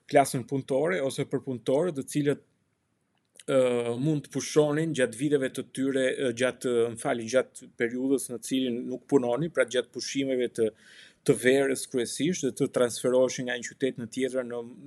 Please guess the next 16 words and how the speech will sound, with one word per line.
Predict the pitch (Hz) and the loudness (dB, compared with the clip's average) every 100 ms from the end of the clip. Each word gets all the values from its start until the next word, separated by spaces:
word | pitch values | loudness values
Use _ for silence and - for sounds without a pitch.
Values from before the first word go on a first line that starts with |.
| 131 | -10
në, | 120 113 92 - - - - - - 135 120 | -8 -8 -12 -20 -20 -20 -20 -20 -20 -14 -6
në | 117 | -6
mundësi | 120 120 117 - 135 123 | -6 -12 -6 0 2 4
lëvizje | 117 113 127 131 117 120 120 - | 2 2 4 4 6 8 8 6
për | 117 - | -4 2
punë | 143 135 | 4 4
ose | 117 127 113 | 0 -4 -2
për | 123 | -4
pushime. | - - 127 127 180 - - - - - - - | -2 -6 -4 -2 -4 -6 -16 -16 -16 -18 -16 -2
Dhe, | 135 170 160 151 - | 6 8 10 8 6
ë, | 151 151 147 | 4 4 4
prezenca | 160 143 175 220 220 185 | 4 6 4 4 4 2
e | |
këty-, | - - - | 2 -10 -4
e | 151 | -4
kësaj | - 185 | 2 2